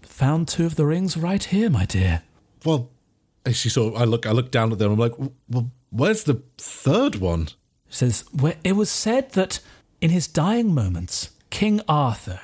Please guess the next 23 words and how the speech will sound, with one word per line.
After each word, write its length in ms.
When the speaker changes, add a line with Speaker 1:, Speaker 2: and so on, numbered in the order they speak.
Speaker 1:
gifted 440
three 480
rings, 580
one 320
to 200
each 240
of 80
his 180
three 300
most 340
trusted 540
knights, 500
Galahad, 680
Lancelot, 760
and 180
Percival. 720
You 260
have 240
two 260
of 120
them 140
here, 360
and 180